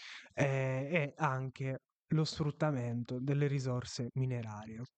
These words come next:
Tutte attività che, integrate in un, eh, sistema mercantile efficiente, trasformarono la Sardegna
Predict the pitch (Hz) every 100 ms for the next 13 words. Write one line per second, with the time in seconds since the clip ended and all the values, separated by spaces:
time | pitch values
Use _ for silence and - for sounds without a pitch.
0 | _ - 208 - 147 - 180 202 - 175
1 | 185 170 143 135 135 143 147 160 143 131
2 | - 123 120 123 127 127 123 120 - 135
3 | - 160 156 131 127 127 135 147 147 156
4 | 139 123 123 135 - 185 131 117 117 -
5 | 127 139 - 156 156 139 135 135 135 -
6 | 156 147 147 156 147